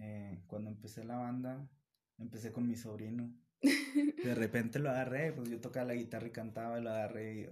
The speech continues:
Speaker 1: "Órale, tráete tu batería", y él empezó a tocar batería. Y, pues, ya, eh, yo le fui diciendo a-, algunas cosas, ¿verdad?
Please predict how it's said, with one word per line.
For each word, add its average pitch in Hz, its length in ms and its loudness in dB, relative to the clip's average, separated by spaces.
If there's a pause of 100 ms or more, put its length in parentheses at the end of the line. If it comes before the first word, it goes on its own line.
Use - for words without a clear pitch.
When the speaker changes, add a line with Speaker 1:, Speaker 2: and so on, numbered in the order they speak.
Speaker 1:
"Órale, 135 340 0
tráete 135 300 -8
tu 143 120 -2
batería", 117 440 0
y - 40 2
él 107 220 -2
empezó 107 320 -4
a 107 80 -4
tocar 113 260 -4
batería. 113 500 -4 (1000)
Y, 123 120 0
pues, 120 220 -2
ya, 110 120 2
eh, 113 840 -2
yo 117 100 -4
le 113 120 -2
fui 120 160 -2
diciendo 120 840 -2 (200)
a-, 110 340 -8
algunas 117 360 -6
cosas, 131 380 -2
¿verdad? 127 360 -4